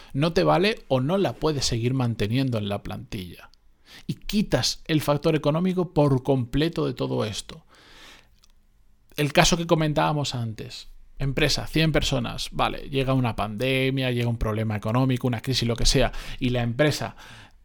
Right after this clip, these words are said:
tiene que reducir plantilla. Si la empresa ha hecho bien las cosas durante los últimos años,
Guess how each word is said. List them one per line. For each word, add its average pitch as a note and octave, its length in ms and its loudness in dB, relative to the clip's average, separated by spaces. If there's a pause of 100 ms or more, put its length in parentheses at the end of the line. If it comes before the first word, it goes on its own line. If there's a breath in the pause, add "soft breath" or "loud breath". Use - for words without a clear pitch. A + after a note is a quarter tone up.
(720)
tiene D#3 240 6
que C3 100 -4
reducir B2 440 -4
plantilla. D3 640 -4 (1160)
Si - 380 0
la C#3 80 6
empresa D3 360 0
ha - 20 2
hecho D3 260 2
bien C#3+ 320 2
las B2+ 180 0
cosas C#3 440 -2
durante A2 280 -4
los G2 200 -6
últimos C#3 420 0
años, G#3 600 0